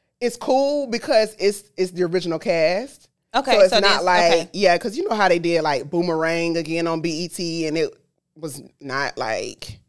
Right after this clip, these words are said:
Speaker 1: at all similar
Speaker 2: Yeah.
Speaker 1: to, like, the movie, in my opinion. And so they
Speaker 2: Qu-,
Speaker 1: try.
Speaker 2: I got, <laughs> I gotta, I, I gotta
Speaker 1: What?
Speaker 2: slide this in
Speaker 1: What
Speaker 2: here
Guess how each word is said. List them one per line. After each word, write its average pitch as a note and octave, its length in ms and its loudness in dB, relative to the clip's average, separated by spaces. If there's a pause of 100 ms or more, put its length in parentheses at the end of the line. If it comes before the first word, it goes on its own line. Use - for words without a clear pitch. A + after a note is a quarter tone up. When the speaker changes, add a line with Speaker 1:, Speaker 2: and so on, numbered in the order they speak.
(840)
Speaker 1:
at C#3+ 200 -4
all C3 360 -2
similar C#3+ 320 -2
Speaker 2:
Yeah. E3 280 0
Speaker 1:
to, C3 60 -4
like, A#2 400 -4
the D#3+ 80 -14
movie, D3 340 -8
in C#3+ 80 -6
my C#3 180 -6
opinion. D3 540 -6 (240)
And D#3+ 120 -10
so E3 80 -2
they E3 100 -2
Speaker 2:
Qu-, D#3+ 80 -2
Speaker 1:
try. F3 220 2 (480)
Speaker 2:
I A3+ 80 -6
got, G3+ 200 -2
<laughs> G3+ 240 -6
I A3 80 -4
gotta, F#3 320 -6
I, G#3 160 0 (220)
I G#3 80 -2
gotta G3 140 2
Speaker 1:
What? F#3 80 0
Speaker 2:
slide E3 300 0
this F3 180 -10
in G3+ 140 -10
Speaker 1:
What F3+ 60 -12
Speaker 2:
here B3 160 -4